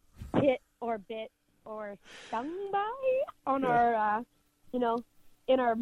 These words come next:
Speaker 1: race machine. So I thought that was pretty funny.
Speaker 2: Yeah, our show, you, you see those, you know, those, those memes about people A D D, and it's like, "Oh, look at this. Oh, a squirrel." You know, that's totally the show. Like, we're totally, like,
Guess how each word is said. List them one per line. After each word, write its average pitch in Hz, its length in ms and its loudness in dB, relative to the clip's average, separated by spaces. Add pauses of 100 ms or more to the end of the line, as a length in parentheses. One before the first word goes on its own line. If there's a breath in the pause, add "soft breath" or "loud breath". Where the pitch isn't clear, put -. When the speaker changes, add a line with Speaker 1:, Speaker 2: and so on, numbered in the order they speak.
(140)
Speaker 1:
race 240 380 2
machine. 214 500 0
So 196 80 2
I 196 80 8
thought 208 200 2
that 196 40 6
was 190 140 4
pretty 180 160 -2
funny. - 260 -4
Speaker 2:
Yeah, 123 140 10
our 127 120 12
show, 147 340 12
you, 143 280 8
you 147 220 4
see 165 180 6
those, 143 340 8
you 147 140 2
know, 131 100 10
those, 123 300 4 (220)
those 123 260 6
memes 131 340 2
about 120 220 8
people 131 260 2
A 123 120 8
D 120 140 0
D, 123 200 2
and 120 100 4
it's 113 120 -2
like, 120 160 4
"Oh, 233 180 10
look 220 140 4
at 202 60 2
this. 220 200 2
Oh, 330 240 10
a 226 60 10
squirrel." 262 520 10 (360 loud breath)
You 147 80 0
know, 165 100 4
that's 170 300 8
totally 208 260 10
the 156 120 6
show. 117 340 4 (260 soft breath)
Like, 147 160 4
we're 190 80 10
totally, 185 460 10
like, 139 180 10